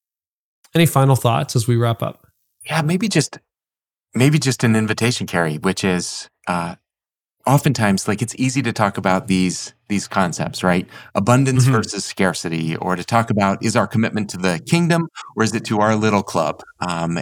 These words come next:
Speaker 2: and we just, in our leadership, we wanna daily, not just,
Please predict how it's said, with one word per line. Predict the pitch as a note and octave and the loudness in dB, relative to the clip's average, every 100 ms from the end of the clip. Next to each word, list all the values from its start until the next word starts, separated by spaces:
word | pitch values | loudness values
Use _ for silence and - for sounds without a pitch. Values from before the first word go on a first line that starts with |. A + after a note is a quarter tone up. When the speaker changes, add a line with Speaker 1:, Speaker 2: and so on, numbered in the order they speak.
| - | -2
Speaker 2:
and | F#2+ F2+ F2+ | 0 0 -2
we | G2 C3 | -2 -2
just, | A#2 G#2 G2+ | -2 -4 0
in | G2 | 2
our | G#2+ | 2
leadership, | G2 G2 - F#2 - - - - - | 2 0 0 -4 -4 -16 -20 -20 -4
we | A2+ B2 | 0 0
wanna | A#2+ A#2 G#2+ F#2+ | 0 0 0 0
daily, | - - A2+ A#2+ E2+ - - | -2 2 4 4 2 -4 -10
not | - A2+ B2+ | -2 0 0
just, | A#2+ G2+ - | 0 -2 -4